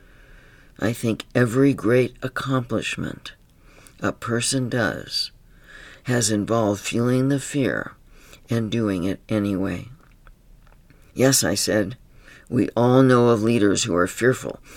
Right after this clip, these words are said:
and just want to control, and other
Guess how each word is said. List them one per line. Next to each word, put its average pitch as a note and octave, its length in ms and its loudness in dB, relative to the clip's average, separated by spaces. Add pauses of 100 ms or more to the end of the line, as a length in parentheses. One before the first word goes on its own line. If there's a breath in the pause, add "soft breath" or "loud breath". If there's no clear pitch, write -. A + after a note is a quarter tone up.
(160 loud breath)
and A2 160 -2
just A#2 260 4
want A2 240 2
to G#2+ 60 -2
control, A2+ 600 -2 (600 loud breath)
and G#2+ 200 0 (100)
other C3 460 8